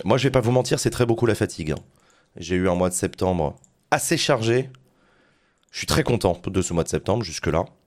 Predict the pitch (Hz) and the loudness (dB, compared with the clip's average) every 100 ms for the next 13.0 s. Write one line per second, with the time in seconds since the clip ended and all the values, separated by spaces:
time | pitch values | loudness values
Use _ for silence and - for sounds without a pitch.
0 | _ - 85 87 87 - 78 76 113 98 | _ -6 0 0 0 -2 0 0 -2 -2
1 | 107 104 95 85 82 80 80 78 - 90 | 0 0 2 0 0 0 2 0 -2 -4
2 | 87 78 71 71 76 80 - 80 - 85 | 0 0 0 -2 -2 -4 -2 -2 -2 -6
3 | - 85 90 82 76 - 90 90 80 80 | -2 -2 0 -2 -4 -2 -2 -2 -6 -8
4 | 78 87 80 76 76 85 76 - - - | -6 -6 -6 -4 -2 0 -2 -6 -16 -18
5 | - - _ 80 92 95 104 107 98 - | -18 -20 _ -4 0 2 2 0 -2 0
6 | 123 131 - _ _ _ - 98 104 101 | 0 -2 -10 _ _ _ -4 0 2 0
7 | 101 90 113 127 92 113 110 107 95 98 | 0 2 2 2 0 0 2 2 0 -2
8 | - 113 131 92 80 92 95 - 90 85 | 0 0 2 2 2 2 0 -4 -4 -4
9 | - 117 107 95 95 101 92 82 82 117 | -4 -4 -4 -4 -6 -4 -4 -4 -4 -2
10 | 127 127 - - - - - 95 87 85 | 0 -2 -8 -20 -20 -14 -2 0 2 2
11 | 101 120 110 110 107 101 92 95 92 85 | 2 2 2 2 2 0 0 -2 0 -2
12 | - 90 82 98 127 135 139 139 - | -2 -8 -6 -2 0 2 0 0 -4